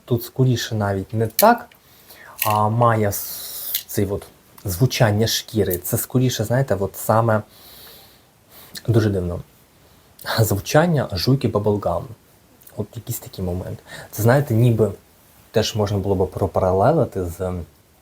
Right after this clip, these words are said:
такою солодкою ватою, яку ви вже доїдаєте, обсмоктуєте цю паличку, да, от відчуваєте цей пластмасовий присмак, і трішечки якісь там залишки цієї от солодкої вати. От якось так.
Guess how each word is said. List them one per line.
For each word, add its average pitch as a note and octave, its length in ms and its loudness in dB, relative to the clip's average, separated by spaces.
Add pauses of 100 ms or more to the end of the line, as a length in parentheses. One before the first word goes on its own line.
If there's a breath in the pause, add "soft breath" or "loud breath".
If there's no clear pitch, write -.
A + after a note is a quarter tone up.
(240)
такою F#2+ 540 0 (960 loud breath)
солодкою B2 600 4
ватою, C#3+ 400 6
яку A2 200 -2
ви A2 200 0
вже G#2 200 0
доїдаєте, G#2 460 0
обсмоктуєте G#2 640 4
цю - 140 -12
паличку, E3+ 580 6
да, G2 120 0
от D#3 260 -4
відчуваєте G#2 440 -2
цей - 140 -10
пластмасовий G#2 720 -2
присмак, D3 460 2 (560 loud breath)
і B2 120 2
трішечки E3 500 0
якісь A#2 200 -2
там F#2 160 -4
залишки G#2+ 400 -2
цієї F#2 460 -6
от F#2+ 240 -6
солодкої F2+ 500 -8
вати. E2 300 -6 (100)
От - 140 -10
якось - 240 -8
так. - 180 -12